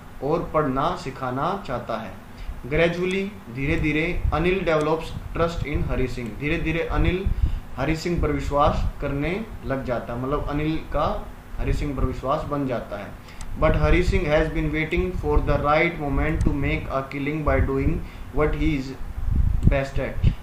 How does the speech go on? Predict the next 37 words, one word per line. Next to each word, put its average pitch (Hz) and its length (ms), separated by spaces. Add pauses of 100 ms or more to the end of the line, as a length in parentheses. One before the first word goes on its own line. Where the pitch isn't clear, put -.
(100)
लेकिन 156 240
हरी 147 280
सिंह 175 380 (100)
उस 156 180
समय 160 220
का 160 140
इंतज़ार 135 500
कर 143 140
रहा 120 260
था, 139 340 (320)
सही 160 380
समय 151 320
का, 131 160
राइट 160 320
मोमेंट 156 300
का 151 80
इंतज़ार 139 400
कर 113 200
रहा 113 160
था, 165 340 (340)
जब 165 280
वो 165 120
make 175 320 (220)
a 151 100 (140)
killing, 165 300 (480)
make 170 240
a 160 240
killing 165 280
का 160 100
मतलब 156 360
होता 131 260
है 160 300 (500)
to 175 100
earn 170 300 (160)
a 151 100
lot 165 300
of 147 180